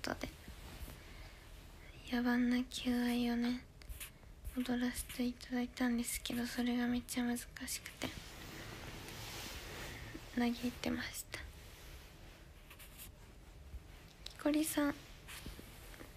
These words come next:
パパがパン。皆さん、大好き、上島のカズさん、翔さん、くま、二匹、ありがとう。お、みさっティさん、ありがとう。ね、ミーナちゃん、なんか、配信の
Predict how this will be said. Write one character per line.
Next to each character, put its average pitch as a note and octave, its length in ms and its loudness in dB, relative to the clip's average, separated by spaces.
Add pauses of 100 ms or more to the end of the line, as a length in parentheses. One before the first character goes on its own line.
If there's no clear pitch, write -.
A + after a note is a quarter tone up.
パ - 60 0
パ - 180 -2
が C#4 120 6
パ C#4 300 6
ン。 C#4 60 2 (680)
皆 C4+ 240 10
さ B3+ 260 6
ん、 - 20 6
大 B3+ 100 10
好 B3+ 60 8
き、 - 220 0
上 A#3+ 220 6
島 A#3+ 220 6
の B3 80 6
カ B3+ 120 2
ズ B3+ 60 4
さ - 180 4
ん、 B3 60 4
翔 C#4+ 180 2
さ C#4 120 2
ん、 C4 80 4
く C#4 120 -2
ま、 C#4+ 140 4 (680)
二 D4 120 4
匹、 - 260 -6 (240)
あ C#4 40 4
り D4 140 6
が D#4 80 2
と - 40 -6 (960)
う。 - 40 0
お、 - 20 -10 (380)
み B3 60 0
さ - 140 2
っ C4 40 2 (140)
テ C4 100 2
ィ B3+ 60 4
さ - 140 -4 (200)
ん、 C#4+ 40 2
あ C4 60 8
り C4 160 6
が C#4 60 4
と C4+ 60 -8 (1040)
う。 C4 40 10
ね、 C4 100 12
ミ C#4 240 12
ー - 20 12
ナ C4 140 12
ち B3 160 6
ゃ A#3 80 8
ん、 A#3 160 6
な A#3 80 6
ん A#3+ 80 4
か、 - 240 0 (1040)
配 C4 240 8
信 C4 400 10
の C4 160 8